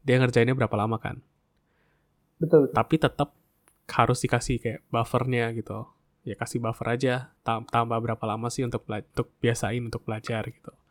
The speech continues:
Speaker 1: Cuma kalau
Speaker 2: Hmm.
Speaker 1: tadi yang menarik
Speaker 2: Hmm.
Speaker 1: itu yang lu bilang yang kayak, eh, perlu research. Tak, perlu, kalau buat, kalau perlu research kan berarti, eh, kita belum ada kepastian kan.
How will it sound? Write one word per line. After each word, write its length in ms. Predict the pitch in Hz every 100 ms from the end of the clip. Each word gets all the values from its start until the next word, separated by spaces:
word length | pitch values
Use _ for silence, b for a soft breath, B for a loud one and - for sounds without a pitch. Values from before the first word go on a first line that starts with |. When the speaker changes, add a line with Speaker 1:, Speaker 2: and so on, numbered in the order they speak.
| _ _ _ _ _ -
Speaker 1:
Cuma 180 | 143
kalau 160 | 160 143
Speaker 2:
Hmm. 100 | 156
Speaker 1:
tadi 220 | 127 135
yang 80 | 135
menarik 240 | 131 123
Speaker 2:
Hmm. 80 | 127
Speaker 1:
itu 80 | 123
yang 120 | 156
lu 80 | 143
bilang 240 | 127 120 160
yang 180 | 135
kayak, 240 | 117 107 - _ _ _ _ _ _
eh, 420 | 123 120 117 117 113
perlu 420 | 123 120 123 123
research. 800 | 123 - 123 - - - - - _ _ _ _ _ _ _ _
Tak, 240 | 117 65 - _ -
perlu, 160 | 127
kalau 200 | 131 127 131
buat, 180 | 127 -
kalau 220 | 127 123
perlu 240 | 131 123
research 260 | 120 - 151
kan 140 | 180
berarti, 460 | 170 127 - 170 160 - _ _ _ _ _ _ _ _ _ _ _ _ _ -
eh, 260 | 131 123
kita 180 | - 131
belum 240 | 165 135 117
ada 100 | 110
kepastian 540 | 113 - 110 - 135 131
kan. 160 | 98